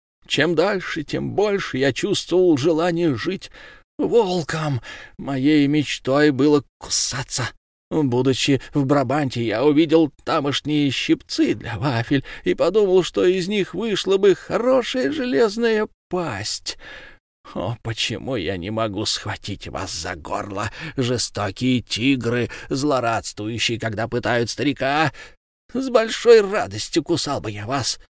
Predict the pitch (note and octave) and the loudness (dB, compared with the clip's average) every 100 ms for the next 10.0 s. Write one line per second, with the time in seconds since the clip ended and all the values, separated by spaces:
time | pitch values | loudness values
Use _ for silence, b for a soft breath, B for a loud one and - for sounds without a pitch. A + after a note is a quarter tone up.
0 | _ - - C3+ C#3 A#2+ G2 C#3+ D3 E3+ | _ -4 0 2 2 0 -2 2 4 2
1 | - F#3 D#3+ E3+ D3+ - F3 D#3 D3 E3+ | 4 6 8 8 4 4 4 4 2 0
2 | E3 C3 B B B B - A2+ D3 D#3+ | -2 -4 B B B B -8 -6 -2 -2
3 | D#3 E3+ F#3+ F#3 F#3+ F#3 G3 F#3+ E3 E3 | -2 -2 -2 0 2 2 0 -2 -2 -2
4 | D3+ - D3+ C#3+ D#3 - - - C#3+ - | -2 0 0 2 0 0 -4 -4 -4 -4
5 | - - A2 - - - - - - - | -8 -8 -8 -6 -4 -6 -8 -6 -8 -6
6 | - - F#3+ E3+ D3 D3 C#3 E3 E3 E3 | -8 -4 2 4 4 0 0 0 0 0
7 | F3 E3+ G#3 F3 - - D3+ B B E3+ | 0 0 2 0 0 -2 -4 B B 4
8 | D#3+ E3+ D3+ D#3 B2+ - C#3+ C#3+ C#3 - | 6 6 4 0 -2 -2 0 4 2 0
9 | - D#3+ - G3 A#2+ - C#3+ F3 A2+ B2+ | -6 -6 -2 -4 -4 -6 -6 -6 -4 -8